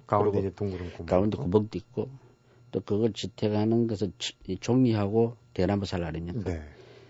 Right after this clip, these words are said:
Speaker 2: 이 종이는 팽팽한, 그러니까 천을 이제 잡아 당겼을 때 팽팽한,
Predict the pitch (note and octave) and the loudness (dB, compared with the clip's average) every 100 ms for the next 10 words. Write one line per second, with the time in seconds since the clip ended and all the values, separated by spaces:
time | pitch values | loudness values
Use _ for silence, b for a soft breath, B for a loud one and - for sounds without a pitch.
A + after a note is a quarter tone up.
0 | B - G2+ A2+ C3+ C3+ A#2+ A2 G#2 - | B -6 -2 2 4 6 4 2 0 -10
1 | - F#2 - A2+ A2 A2 G2+ F2+ F2+ F#2+ | -12 -12 -4 -2 0 0 0 -4 -6 -6
2 | - - B2+ C3 A2+ G2+ F2 E2+ - A#2 | -6 -2 2 2 0 -2 -4 -4 -2 -2
3 | A2 G2+ E2+ - D#2 - - E2 - F2+ | 0 -2 -8 -10 -16 -16 -16 -14 -10 -8
4 | F2 D2+ | -8 -8